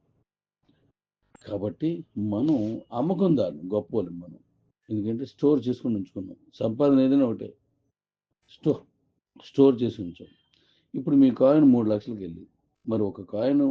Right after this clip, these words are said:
ఒక లక్ష రూపాయలు ఉన్నప్పుడు అమ్మేసుకుని ఉంటే రెండు లక్షల రూపాయలు మీరు నష్టపోయినట్లే కదా. ఈ లోన్ పెట్టడం వల్ల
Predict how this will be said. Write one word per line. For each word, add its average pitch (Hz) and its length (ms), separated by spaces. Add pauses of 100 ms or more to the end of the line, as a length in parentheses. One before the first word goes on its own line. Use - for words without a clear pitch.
(380)
ఒక - 180
లక్ష 113 200
రూపాయలు 123 260
ఉన్నప్పుడు 110 380
అమ్మేసుకుని 104 460
ఉంటే 85 180 (680)
రెండు 180 320 (180)
లక్షల 131 340 (140)
రూపాయలు 110 440 (100)
మీరు 95 140 (120)
నష్టపోయినట్లే 85 1040
కదా. 107 200 (3250)
ఈ - 20 (180)
లోన్ 190 260 (100)
పెట్టడం 110 440
వల్ల 90 220